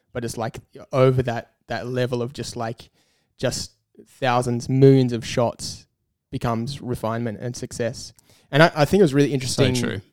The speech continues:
Speaker 1: like, around how do you actually gauge what is successful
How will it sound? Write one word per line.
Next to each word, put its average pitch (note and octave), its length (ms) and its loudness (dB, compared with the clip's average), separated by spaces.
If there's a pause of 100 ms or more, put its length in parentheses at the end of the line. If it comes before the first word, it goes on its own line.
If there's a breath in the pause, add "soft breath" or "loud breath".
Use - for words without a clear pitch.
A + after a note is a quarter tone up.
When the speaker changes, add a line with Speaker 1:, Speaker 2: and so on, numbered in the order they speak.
Speaker 1:
like, B2 260 -8
around B2+ 480 2
how C3+ 220 2
do D#3+ 60 8
you D3 120 6
actually B2 380 -4
gauge B2 760 -2 (540)
what B2+ 200 4
is B2 160 4
successful B2 800 -2